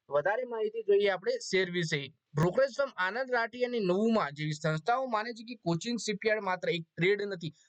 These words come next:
પરંતુ સ્ટ્રક્ચરલ ડિફેન્સ ગ્રોથ સ્ટોરીનો એક ભાગ છે. આગામી સમયમાં કંપનીના ઓર્ડર, એક્સપોર્ટ અને માર્જિન સંબંધિત ફંડામેન્ટલ્સ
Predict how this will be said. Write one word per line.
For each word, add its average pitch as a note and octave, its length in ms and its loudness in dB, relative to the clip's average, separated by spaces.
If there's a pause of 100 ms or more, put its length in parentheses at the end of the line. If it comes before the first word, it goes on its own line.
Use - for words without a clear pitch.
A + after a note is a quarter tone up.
(140)
પરંતુ B3 300 -2
સ્ટ્રક્ચરલ A3 600 0
ડિફેન્સ G3 500 -2 (100)
ગ્રોથ F#3+ 200 4
સ્ટોરીનો F3+ 520 2
એક D#3 180 0
ભાગ D3+ 360 -2
છે. D3+ 140 -6 (300)
આગામી A#3+ 360 -4
સમયમાં C4 420 0
કંપનીના A3 580 -2
ઓર્ડર, F#3 320 4
એક્સપોર્ટ A3+ 500 0
અને A#3 140 0
માર્જિન D#3 480 -2
સંબંધિત G3+ 500 0
ફંડામેન્ટલ્સ F#3+ 760 0